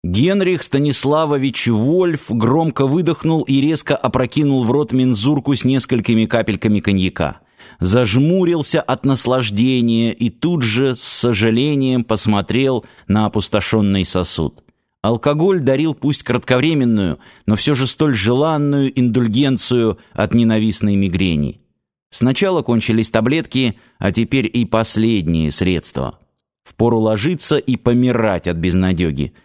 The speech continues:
Хорошо, что с ботанической всё так удачно сложилось. Сумбур, конечно, без особой подготовки, наспех, но результат достигнут, это главное.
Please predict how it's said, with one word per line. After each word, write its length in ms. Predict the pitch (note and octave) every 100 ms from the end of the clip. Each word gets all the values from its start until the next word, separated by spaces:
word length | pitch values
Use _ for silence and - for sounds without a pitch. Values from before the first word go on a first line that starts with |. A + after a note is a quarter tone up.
| _
Хорошо, 360 | - C3+ D3+ A3
что 180 | - D#3+
с 60 |
ботанической 880 | B2 C3+ C#3 F3+ F#3 E3 - D3 A#2 - _
всё 220 | - E3
так 240 | C3 C#3 D3+
удачно 440 | D#3 D3+ - F#2+
сложилось. 640 | D#2 A2 A2 A2 D#2+ C2+ - - - _
Сумбур, 380 | - G3 A3+ A#3
конечно, 480 | G3 E3+ A2 -
без 160 | G2 A2
особой 360 | B2+ - E3 C#3
подготовки, 680 | C3 A#2+ C3 F#3 F3+ -
наспех, 600 | G#2 A#2+ E3+ D#3 - E2+ - - -
но 160 | - F#3
результат 580 | E3+ C#3 D3+ - E3 A#2+
достигнут, 680 | C#3 B2+ - A2 F#2 F2+ B2
это 180 | B2 A2
главное. 560 | G#2 F#2 C#2+ C2+ -